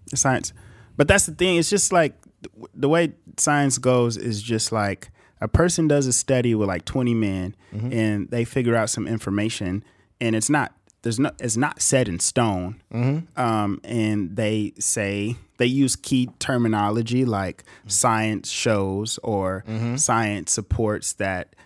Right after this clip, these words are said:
Speaker 1: if you do this, then this will happen. It's just like
Speaker 2: Just the
Speaker 1: it's just,
Speaker 2: jargon.
Speaker 1: it's just all hogwash.
Speaker 2: Scientific jargon.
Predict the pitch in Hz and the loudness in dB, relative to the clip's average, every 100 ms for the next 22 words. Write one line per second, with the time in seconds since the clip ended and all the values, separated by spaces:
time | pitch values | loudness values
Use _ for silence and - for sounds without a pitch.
0 | _ 101 110 113 110 110 104 107 101 - | _ -10 -6 -6 -4 -4 -2 -4 -2 -6
1 | - 104 101 101 - 98 98 92 92 92 | -8 -8 -4 -4 -4 -8 -8 -8 -8 -12
2 | - 135 - 170 - 135 107 - - 165 | -8 -6 -4 -2 0 2 0 -4 -14 -16
3 | 185 123 95 113 107 113 120 120 - 107 | -10 -10 -4 -2 -2 -2 -4 -8 -10 -10
4 | 101 92 87 85 85 73 78 - - - | -6 -6 -4 -4 -4 -6 -8 -10 -12 -6
5 | 120 98 95 104 90 95 101 101 | -4 -4 -8 -8 -8 -6 -4 2